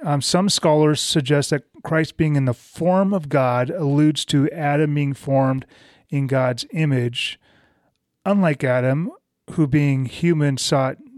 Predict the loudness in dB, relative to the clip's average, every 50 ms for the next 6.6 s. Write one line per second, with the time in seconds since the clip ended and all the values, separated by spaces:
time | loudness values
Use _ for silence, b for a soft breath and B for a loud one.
0 | -10 -8 -6 -6 -2 -2 -2 0 0 0 -2 -2 -4 -4 -4 -6 -8 _ _ b
1 | b b b b b b b _ _ -4 0 0 0 2 2 2 0 0 0 -4
2 | -4 -2 0 0 2 0 -2 -4 -6 -8 -14 _ -20 -16 -14 -12 -6 -2 0 2
3 | 2 2 2 0 -2 -2 -2 -2 -2 -4 -6 -10 _ -2 0 0 2 2 2 0
4 | 0 0 0 0 0 0 0 -4 -6 -6 -6 -6 -6 -8 -10 -12 -12 _ _ _
5 | _ _ -4 -2 0 0 0 -2 -4 -6 -4 -4 -4 -2 -2 -2 -2 -2 -4 -4
6 | -4 -4 -4 -2 0 0 0 0 0 -2 -6 -10